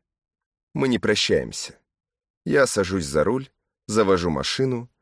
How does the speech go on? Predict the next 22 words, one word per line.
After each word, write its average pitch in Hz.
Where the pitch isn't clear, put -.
наблюдая 123
за 85
ней 90
в 73
зеркало 80
заднего 73
вида. 67
Ее 92
взгляд 101
устремлен 90
в 78
мою 87
сторону — 85
поэтому 113
я 98
понимаю, 98
что -
она 87
тоже 87
наблюдает 64
за 69
мной. 67